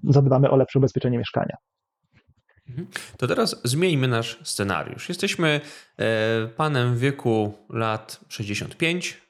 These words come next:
Speaker 2: Myśl-, e, mieszkamy w małej miejscowości, nie większej niż cztery tysiące mieszkańców, e, w zasadzie takiej w,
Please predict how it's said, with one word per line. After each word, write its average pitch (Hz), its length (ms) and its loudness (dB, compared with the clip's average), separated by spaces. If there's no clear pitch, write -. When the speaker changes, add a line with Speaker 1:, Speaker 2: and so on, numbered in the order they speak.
Speaker 2:
Myśl-, - 420 0
e, 123 140 2
mieszkamy 131 720 0
w 117 100 -4
małej 185 380 0
miejscowości, 127 1040 -2
nie 110 160 -4
większej 110 420 -2
niż 98 220 -8
cztery 117 360 -4
tysiące 104 760 -4
mieszkańców, 107 1120 -4
e, 98 180 4
w 98 60 -4
zasadzie 117 300 -4
takiej 101 420 -2
w, - 240 -18